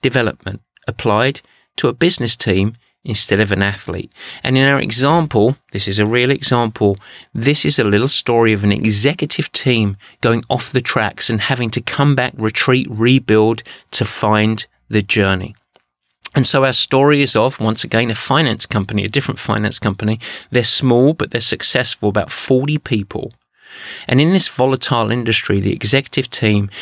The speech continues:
spent some time doing some, doing some really deep reflection. They looked to the future, and the universal decision,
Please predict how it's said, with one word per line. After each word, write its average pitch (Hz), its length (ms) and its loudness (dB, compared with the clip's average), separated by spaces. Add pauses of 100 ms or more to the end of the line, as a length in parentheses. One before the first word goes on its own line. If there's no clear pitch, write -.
(160)
spent 131 340 0
some 127 160 0
time 117 320 2
doing 110 160 2
some, 107 240 0
doing 104 260 2
some 101 400 0
really 135 420 4
deep 107 380 0
reflection. - 720 -4 (420)
They 127 120 2
looked 147 200 2
to - 80 0
the 120 80 2
future, - 440 -2 (600)
and 117 140 2
the 113 80 4
universal 170 720 2
decision, 110 640 0